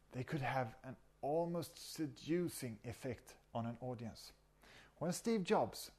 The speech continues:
managing director of Apple, introduced the revolutionary iPhone and suddenly took it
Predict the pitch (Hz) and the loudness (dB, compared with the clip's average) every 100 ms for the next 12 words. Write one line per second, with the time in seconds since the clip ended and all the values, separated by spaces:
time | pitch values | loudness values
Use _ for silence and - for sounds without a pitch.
0 | - 110 170 175 151 165 156 151 135 131 | -6 4 4 4 2 2 4 6 6 4
1 | - 135 120 - 123 110 - 120 - - | 2 2 0 0 0 0 0 -2 -4 -14
2 | - 147 151 - 139 120 123 - 123 104 | -6 -2 0 -2 -4 0 0 0 -4 0
3 | 131 143 139 127 113 123 123 123 - 117 | 2 4 4 2 -2 0 2 2 2 0
4 | 113 - 110 107 - - 127 110 - 160 | 0 0 -2 -2 -10 -12 -6 -6 0 2
5 | 143 135 - - _ _ - 170 - 165 | 2 2 -2 -8 _ _ -6 -6 -2 -4